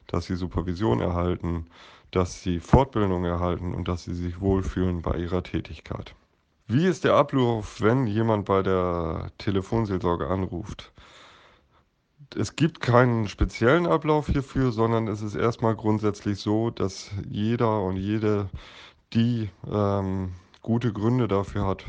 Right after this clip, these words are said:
bei uns anzurufen, diese Nummer wählen darf oder einen Termin im Chat buchen kann oder per Mail Kontakt aufnimmt.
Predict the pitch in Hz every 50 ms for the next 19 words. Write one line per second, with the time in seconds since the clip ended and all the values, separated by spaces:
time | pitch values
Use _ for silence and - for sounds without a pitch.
0 | - - 98 95 104 98 92 95 92 90 95 92 - - 95 107 113 - - 110
1 | 101 98 101 95 95 - 101 95 92 101 101 95 92 101 98 98 98 95 98 98
2 | 95 92 87 87 85 87 85 98 98 98 104 104 104 95 95 92 92 92 92 -
3 | - 85 95 92 82 71 60 64 87 90 90 90 90 87 - - 92 90 90 92
4 | 87 87 85 90 - - - 101 104 - - - - - - - 110 101 - -
5 | 95 92 - - 92 90 90 82 62 65 85 92 92 87 82 - - 92 90 92
6 | 101 107 104 - - 90 82 82 82 78 - 78 80 - - 92 95 95 95 -